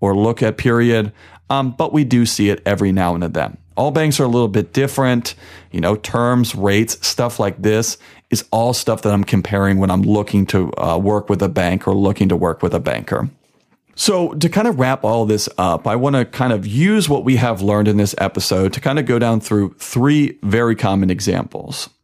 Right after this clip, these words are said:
So the first one is buying the property that you're currently occupying, right? This is the most common deal that I have. "Hey, Hunt, I've been in this building for ten years. Landlord's finally ready to sell it. I have the money to do so. Let's, what does this deal look like?"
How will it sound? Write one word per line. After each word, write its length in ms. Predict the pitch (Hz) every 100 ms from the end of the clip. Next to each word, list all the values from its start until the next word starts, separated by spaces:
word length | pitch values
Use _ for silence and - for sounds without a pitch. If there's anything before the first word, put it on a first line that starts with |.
| _ -
So 400 | - 139 127 -
the 160 | 113 131
first 380 | - 175 262
one 140 | 170 123
is 120 | 110
buying 500 | 95 - 90 107 120
the 60 | 110
property 480 | - 95 - 101
that 240 | 98 101 -
you're 100 | 110
currently 440 | - 98 - 98
occupying, 720 | 95 117 - - 71 50 - - _ _ _ -
right? 280 | 101 127 123
This 260 | 110 175
is 220 | 208 143
the 180 | 107 135
most 300 | 135 123 120
common 320 | 120 113 107
deal 160 | 101 104
that 140 | 98
I 80 | 92
have. 420 | 90 92 - - _
"Hey, 160 | - 120
Hunt, 280 | 123 127 - _
I've 100 | 87
been 140 | 101 117
in 100 | 123
this 180 | 120 110
building 420 | 113 110 110 107
for 220 | - 90
ten 260 | - 127 127
years. 520 | 117 113 107 107 - - - - - -
Landlord's 440 | 110 139 139 131
finally 320 | - 113 110
ready 240 | 104 101 92
to 80 |
sell 300 | 98 110 107
it. 180 | 107 - -
I 120 | 120
have 200 | 127 123
the 100 | 113
money 300 | 107 104 101
to 100 | 95
do 260 | 90 101 98
so. 480 | - 101 95 95 - - - -
Let's, 340 | 101 110 - _ _ - -
what 200 | 113 127
does 120 | 113
this 160 | 117
deal 260 | - 104 87
look 220 | 78 71
like?" 240 | - -